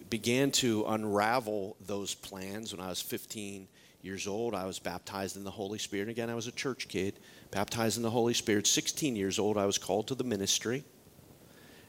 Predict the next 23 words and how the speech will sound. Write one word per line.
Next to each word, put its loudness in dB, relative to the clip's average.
And, 2
um, 0
at 2
seventeen 4
years 4
old, 8
I 6
graduated 2
and -8
went -4
to -8
Valley -2
Forge -6
Christian -10
College, -4
which -8
is -8
now -6
the -6
University -6
of -8
Valley -6
Forge. -8